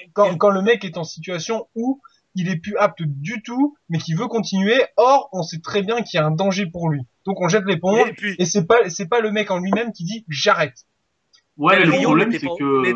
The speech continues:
Speaker 2: Del Rio, Del Rio n'était pas aux abois en plus.
Speaker 1: Voilà,
Speaker 2: C'était pas
Speaker 1: justement,
Speaker 2: genre, il était à
Speaker 1: c'est,
Speaker 2: moitié
Speaker 1: c'est,
Speaker 2: mort.
Speaker 1: c'est
Speaker 2: Bon,
Speaker 1: ce que j'ai, c'est ce que
Speaker 2: euh,
Speaker 1: j'allais
Speaker 2: il
Speaker 1: dire. Mais voilà, on, on va
Speaker 2: Voilà.
Speaker 1: pas s'étaler dessus là maintenant. Je vais juste, avant de passer au sujet deux, parce que bon, on a quand même, hein, de, de, de quoi parler aussi après, euh, juste noter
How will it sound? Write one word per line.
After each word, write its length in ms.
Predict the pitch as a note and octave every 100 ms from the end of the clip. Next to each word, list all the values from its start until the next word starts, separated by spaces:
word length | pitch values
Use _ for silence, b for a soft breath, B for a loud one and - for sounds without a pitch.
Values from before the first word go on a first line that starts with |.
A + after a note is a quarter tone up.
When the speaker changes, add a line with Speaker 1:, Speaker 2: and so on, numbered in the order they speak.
| A2+
Speaker 2:
Del 140 | G3+
Rio, 440 | F#3+ G#3 A3+ A#3+ G3+
Del 140 | E3 E3
Rio 280 | D3 F#3+ A3+
n'était 260 | D3+ D3
pas 100 | B2+
aux 180 | C#3 C3+
abois 300 | D3+ F3 F3+
en 140 | C3+
plus. 180 | A#2+ A#2
Speaker 1:
Voilà, 260 | F3+ A#3+ A3+
Speaker 2:
C'était 120 | D#3+
pas 80 | - C3
Speaker 1:
justement, 200 | D3+ A3+
Speaker 2:
genre, 100 | G3+
il 60 |
était 140 | B2 C#3
à 20 |
Speaker 1:
c'est, 60 |
Speaker 2:
moitié 220 | D3+ D3+ G3+
Speaker 1:
c'est, 40 |
Speaker 2:
mort. 280 | A3+ E3 - _
Speaker 1:
c'est 180 | - -
Speaker 2:
Bon, 160 | D#3+
Speaker 1:
ce 140 | D3 A#2
que 80 |
j'ai, 160 | G2+ A2
c'est 120 | A#2
ce 60 | B2
que 40 |
Speaker 2:
euh, 40 | C3+
Speaker 1:
j'allais 200 | C#3+ D3+
Speaker 2:
il 60 |
Speaker 1:
dire. 120 | C#3 A#2+ _ _ _ -
Mais 240 | F#3+ A3+ -
voilà, 300 | E3+ G3+ -
on, 140 | F3+ -
on 40 |
va 40 | F#3+
Speaker 2:
Voilà. 160 | G#3+
Speaker 1:
pas 60 | E3
s'étaler 320 | A#3 G#3 G#3
dessus 220 | F3 - G3+
là 120 | F#3+
maintenant. 400 | F#3 F#3+ A3+ B3 F3+
Je 160 | D3
vais 100 | F3
juste, 300 | F3+ A#3+ A#3+ _ -
avant 200 | E3 F#3
de 60 |
passer 220 | E3+ E3+ E3+
au 20 |
sujet 280 | D#3+ D#3 F3
deux, 120 | G#3
parce 160 | D3 -
que 80 | D3+
bon, 100 | E3
on 140 | C#3
a 60 | C3
quand 200 | F#3+ G3
même, 180 | A3 G3
hein, 100 | E3+
de, 80 | D3+ C#3+
de, 80 | D3
de 80 | D#3
quoi 160 | G3 F3+
parler 220 | F3 E3+
aussi 260 | D#3+ -
après, 340 | D#3 - A3 A#3+ b b b -
euh, 300 | F3 E3+ E3
juste 340 | D#3 A#3+ A#3+
noter 540 | G3+ F#3 G3+ - A3